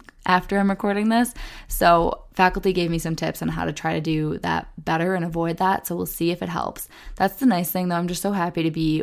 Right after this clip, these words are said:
working in real patient scenarios now and getting to learn and get better, because I'm never gonna get better at that if I don't keep practicing it. And just to give you the full picture, when something like that is messed up or we do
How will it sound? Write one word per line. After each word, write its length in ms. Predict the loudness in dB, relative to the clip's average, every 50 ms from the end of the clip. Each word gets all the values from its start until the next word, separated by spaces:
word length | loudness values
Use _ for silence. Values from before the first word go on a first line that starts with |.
| -4 -4
working 500 | -4 -4 -4 -2 -4 -6 -4 -4 -6 -6 -4
in 140 | -4 -4
real 220 | -2 -2 -2 -2 -2
patient 560 | -2 -4 -4 -4 -2 -2 -4 -4 -4 -6 -8
scenarios 580 | -8 -4 -4 -2 -2 -2 -2 -2 -2 -2 -2 0
now 380 | 0 0 0 0 0 -2 -4 -6 -14 -20 -20 -20 _ _
and 480 | -2 0 2 2 2 2 2 0 -2 0
getting 260 | 0 0 0 0 0
to 100 | -2 -4
learn 480 | -4 -2 -2 0 0 0 -2 -2 -4
and 540 | -4 -4 -4 -4 -2 -4 -4 -2 -4 -6 -4
get 300 | -4 -6 -6 -6 -8 -4
better, 480 | 0 0 0 2 2 2 2 2 0 -2 -6 -18 -18 -18 -20 -12 -6
because 420 | -4 0 2 4 4 2 2 0 0
I'm 300 | 0 0 2 2 0 0
never 200 | 0 0 0 0
gonna 140 | 0 0 0
get 140 | -2 -2 0
better 200 | 0 -2 0 0
at 120 | -2 -2
that 120 | -2 -4 -4
if 100 | -4 -4
I 80 | -4
don't 160 | -4 -4 -6
keep 180 | -8 -10 -14 -6
practicing 500 | -4 -4 -4 -4 -4 -6 -6 -4 -2 0
it. 160 | 0 -2 -2 -6 _ _ _ _ -20 -6 _
And 400 | 0 0 2 2 0 -2 -4 -4
just 360 | -4 -4 -4 -4 -4 -6 -4
to 380 | 0 2 2 2 2 -2 -4 -6 -10 _ _ _ _ _ 0
give 160 | 0 2 2
you 80 | 4 0
the 80 | 0
full 200 | -2 0 -2 0
picture, 420 | 0 -2 -4 -2 0 2 4 4 4
when 140 | 2 0
something 300 | 0 0 -2 -2 0 0
like 160 | 0 0 2 2
that 200 | 2 2 2 -2
is 220 | -6 -4 -4 -2 0
messed 300 | 2 2 0 0 2 2
up 180 | 2 2 2
or 80 | 2 0
we 120 | 2 2
do 420 | 2 2 2 4 4 4 2 0